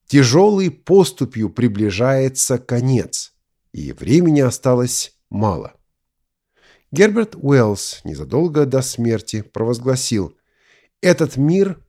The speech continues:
подходит к концу своей жизни.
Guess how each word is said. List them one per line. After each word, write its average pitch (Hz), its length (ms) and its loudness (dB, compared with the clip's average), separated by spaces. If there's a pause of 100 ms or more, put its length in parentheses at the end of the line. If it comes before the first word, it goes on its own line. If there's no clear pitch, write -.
подходит 160 640 0
к - 80 -20
концу 131 480 -2
своей 131 400 -2
жизни. 117 560 -2